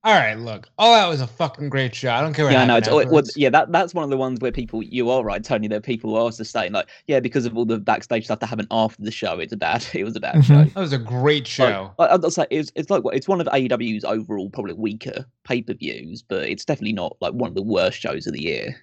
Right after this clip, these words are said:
Speaker 2: I don't think.
Speaker 3: But that's where, like, you know, again, we can repeat it over and over. Like, you know, Royal Rumble gets voted the worst. I'm sure if I watched some of those G C W shows, they were fucking garbage, you know, <laughs> but
Speaker 2: Yeah.
Speaker 3: nobody, nobody watches them. So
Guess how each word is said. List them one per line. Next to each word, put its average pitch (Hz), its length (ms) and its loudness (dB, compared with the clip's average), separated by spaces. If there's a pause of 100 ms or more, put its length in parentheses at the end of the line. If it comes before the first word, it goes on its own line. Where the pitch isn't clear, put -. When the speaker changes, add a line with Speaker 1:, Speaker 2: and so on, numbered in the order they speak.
(160)
Speaker 2:
I - 60 -14
don't - 240 -16
think. - 220 -10 (500)
Speaker 3:
But 233 80 -4
that's 190 200 4
where, 139 340 8
like, 135 260 6 (180)
you 120 160 8 (260)
know, 120 140 4
again, 113 320 6
we 117 80 4
can 117 400 4
repeat 117 300 6
it 110 80 4
over 110 180 6
and 107 80 6
over. 110 220 4
Like, 104 320 0 (580)
you - 80 4
know, 104 260 4 (120)
Royal 131 240 8
Rumble 117 460 8
gets - 420 2 (240)
voted 117 380 6
the 101 60 6
worst. 101 540 6 (1080)
I'm 185 100 8
sure 107 260 4
if 117 80 4
I 98 80 6
watched 101 400 4
some 95 240 4
of 90 60 2
those 107 160 2
G 107 180 4
C - 100 2
W 104 260 4
shows, - 300 0
they 110 100 -6
were 107 100 -4
fucking - 300 -4
garbage, - 600 -2
you 131 140 6
know, 120 120 10 (120)
<laughs> 151 100 6
but 117 300 6
Speaker 2:
Yeah. - 40 -6
Speaker 3:
nobody, 127 460 6
nobody 85 240 2
watches - 340 -2
them. - 140 -2
So 101 320 0